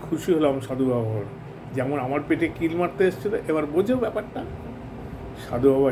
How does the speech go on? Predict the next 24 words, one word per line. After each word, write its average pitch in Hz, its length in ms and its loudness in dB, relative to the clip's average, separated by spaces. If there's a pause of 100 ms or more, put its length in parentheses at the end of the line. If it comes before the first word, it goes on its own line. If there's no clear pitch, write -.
হেসে 131 200 -4
বললেন, 120 260 -2 (680)
"একটা 160 360 -2 (120)
বিছানার 185 440 2
ঘাড়ে 180 320 4
কাবু 170 280 0
হয়ে 185 220 4
পড়লে 185 240 2
বৎস, 185 360 -2 (1000)
আমার 160 240 0
কাঁধে 170 500 4 (160)
একবার 143 300 0
একটা 151 260 -2 (100)
আস্ত - 500 -2
কাবুলিওয়ালা 156 760 4 (100)
এক 151 180 2 (100)
মন 165 360 0 (140)
হিঙের 160 460 2
বস্তা 147 360 0
নিয়ে 160 240 0
বাং 139 360 -2
থেকে 143 160 -2
পড়ে 127 300 -2
গিয়েছিল, 113 460 -6